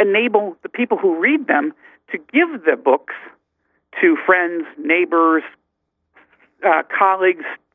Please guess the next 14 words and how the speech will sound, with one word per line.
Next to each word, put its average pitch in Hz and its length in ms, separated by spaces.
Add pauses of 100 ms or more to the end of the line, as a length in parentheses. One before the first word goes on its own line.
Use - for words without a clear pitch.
(120)
fellow 185 260
students, 175 380
whomever, 175 520 (600)
so 226 60
that 208 100
they 302 140
can 320 180
share 139 220
the 143 80
gospel 131 440
with 147 160
others. 160 380 (760)
And, 160 380
uh, 156 240